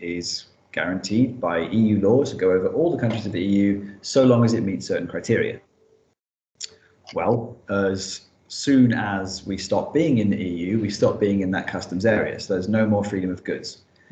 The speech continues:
Stop being in the E U means no more freedom of movement of people, so we have different passports, we have different customs, we have different lines in the airport or ferries or whatever else. So there's no more freedom of movement. Stop being in the E U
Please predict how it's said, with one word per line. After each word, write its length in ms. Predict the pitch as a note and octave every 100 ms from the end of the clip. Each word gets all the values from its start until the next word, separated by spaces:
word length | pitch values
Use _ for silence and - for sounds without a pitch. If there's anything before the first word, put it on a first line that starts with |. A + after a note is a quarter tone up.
| - _
Stop 200 | - A#2+
being 140 | A2+ G#2
in 80 |
the 80 | G2+
E 220 | A2 B2
U 60 | C3+
means 220 | A2+ G#2+
no 140 | G#2 G#2
more 160 | G#2+
freedom 240 | G#2 G#2 G#2
of 80 |
movement 240 | G2+ G2 F#2
of 80 | -
people, 420 | F3+ F3+ C3 B2+
so 120 | A#2+
we 60 | G2+
have 120 | -
different 260 | F#2+ F#2+
passports, 720 | - C#3 B2+ - G2 E2 - -
we 80 |
have 100 | F2+
different 300 | - G2 F#2+
customs, 600 | - C3+ B2 - B2 A#2+ A2+
we 80 |
have 120 | G#2 G2+
different 340 | G2+ G2+ -
lines 600 | G#2 A2 A2 A2+ A#2 A#2
in 100 | G#2+
the 120 | G#2
airport 680 | F#2+ F#2+ - G2 F#2+ F2+ - -
or 180 | G2 F2+
ferries 540 | F2 F#2+ F2 F#2 F2 -
or 100 | E2
whatever 340 | D#2+ E2 F2+
else. 220 | F2+ - - - - _
So 120 | -
there's 60 | C3
no 140 | D3+
more 120 | C#3+
freedom 280 | B2+ B2 A2
of 80 | F#2+
movement. 320 | F#2 E2 -
Stop 200 | - E2+
being 160 | E2+ E2+
in 0 |
the 120 | E2+
E 40 | E2+
U 280 | F2+ F#2